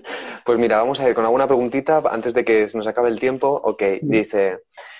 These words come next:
Speaker 1: Claudia Norie-, Noriega, Perú. ¿Cómo hacemos los trabajadores de luz para pasar por esta oscuridad hacia la luz, quinta dimensión?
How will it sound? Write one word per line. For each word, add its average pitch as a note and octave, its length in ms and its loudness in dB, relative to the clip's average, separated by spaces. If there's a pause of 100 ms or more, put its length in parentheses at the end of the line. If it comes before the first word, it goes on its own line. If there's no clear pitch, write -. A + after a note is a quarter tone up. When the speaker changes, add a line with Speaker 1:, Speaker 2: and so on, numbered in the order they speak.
(200)
Speaker 1:
Claudia E3 400 2
Norie-, C3 320 2
Noriega, B2 760 0
Perú. A2+ 340 2 (180)
¿Cómo F3 240 2
hacemos E3 340 2
los D3+ 140 0
trabajadores B2 720 0
de A2+ 80 2
luz C#3+ 320 2
para A2 180 -6
pasar A#2 380 -6
por A2+ 160 0
esta A2+ 160 -4
oscuridad G#2+ 480 -2
hacia F#2 160 -8
la F#2 100 -2
luz, G#2 240 0
quinta A#2 300 -4
dimensión? A2+ 580 -2